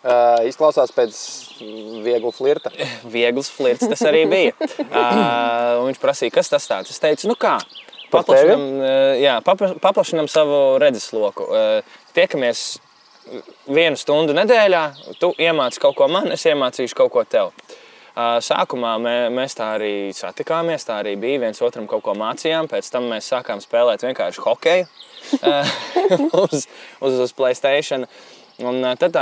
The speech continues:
Speaker 2: mūsu draudzība vainagojās un, ā,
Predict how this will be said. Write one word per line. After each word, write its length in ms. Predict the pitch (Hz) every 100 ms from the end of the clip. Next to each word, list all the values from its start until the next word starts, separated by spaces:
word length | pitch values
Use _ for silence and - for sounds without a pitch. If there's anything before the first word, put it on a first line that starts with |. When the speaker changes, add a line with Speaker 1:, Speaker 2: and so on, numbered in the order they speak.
| 131
Speaker 2:
mūsu 300 | 147 170 139
draudzība 800 | 160 156 127 113 110 113 113 113
vainagojās 1160 | 113 135 160 175 170 147 165 160 160 151 143 -
un, 140 | 120
ā, 120 | 117